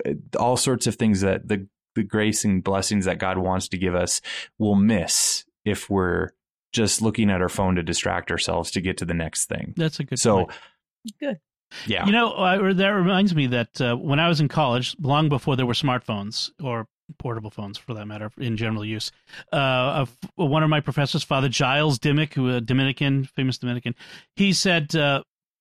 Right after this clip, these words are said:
Speaker 2: "Too many people get into their car and turn on the radio and listen to,"
Speaker 1: Yeah.
Speaker 2: you know, there's, there's, there's something to be said for, you know, d-, turning off the distractions. So whether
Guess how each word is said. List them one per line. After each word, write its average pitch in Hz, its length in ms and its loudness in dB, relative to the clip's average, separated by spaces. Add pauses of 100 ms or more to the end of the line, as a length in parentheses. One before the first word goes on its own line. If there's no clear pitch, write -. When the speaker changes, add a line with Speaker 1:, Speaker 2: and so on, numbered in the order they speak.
Speaker 2:
"Too 233 100 2
many 262 120 4
people 226 200 2
get 170 200 2
into 185 220 2
their 151 100 0
car 151 320 2
and 139 180 2
turn 175 220 2
on 156 140 4
the 139 80 4
radio 160 380 2 (920)
and 135 260 2
listen 127 340 2
to," 104 80 4
Speaker 1:
Yeah. 92 260 0 (160)
Speaker 2:
you 190 80 4
know, 202 220 2
there's, 190 440 2 (160)
there's, 196 300 2
there's 185 200 2
something 269 300 2
to 302 80 2
be 262 100 2
said 214 260 2
for, 180 640 2 (680)
you 190 120 2
know, 151 200 2 (640)
d-, 214 280 -4
turning 220 300 2
off 196 200 2
the 180 100 0
distractions. 147 600 0
So 185 120 0
whether 220 260 2